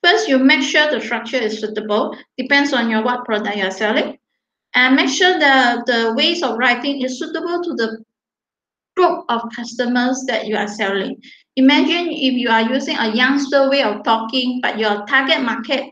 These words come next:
is elder adult, then you might not get the good response.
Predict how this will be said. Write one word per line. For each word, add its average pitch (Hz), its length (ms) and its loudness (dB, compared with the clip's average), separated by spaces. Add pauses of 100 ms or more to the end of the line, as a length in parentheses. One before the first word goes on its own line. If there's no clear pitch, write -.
is 220 360 -4 (440)
elder 226 260 2
adult, 208 440 0 (340)
then 247 300 4
you 220 100 2
might 220 220 -2
not 233 220 -6
get - 260 -2
the 202 260 -4
good 220 280 2 (180)
response. 196 580 -6